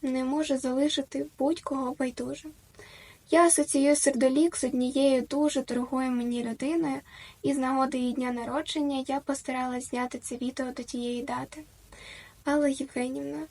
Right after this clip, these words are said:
я точно знаю, що ви його переглянете, і дуже пишаюсь тим, що знаю таку ж особливу і світлу людину,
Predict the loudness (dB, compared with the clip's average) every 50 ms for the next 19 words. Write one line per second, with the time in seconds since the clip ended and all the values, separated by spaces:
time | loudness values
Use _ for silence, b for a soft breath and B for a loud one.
0 | -14 -8 -2 0 0 0 0 -2 -4 -4 -2 0 0 0 2 2 2 2 2 2
1 | 2 0 -2 -4 -4 -2 -2 -2 -2 -2 -4 -4 -4 -2 -2 0 0 0 2 2
2 | 2 2 2 0 -2 -4 -6 -8 -6 -6 -6 -4 0 0 0 2 0 -2 -2 -2
3 | 0 0 2 2 2 0 0 -2 -2 0 0 0 0 -2 -4 -8 -4 -4 -2 -2
4 | 0 0 0 0 0 0 -2 -4 -4 -2 -2 -2 -2 -4 -2 -4 -4 -2 0 2
5 | 2 2 2 0 -2 -2 0 -2 -2 -2 -2 -2 0 2 2 0 2 2 2 4
6 | 4 4 2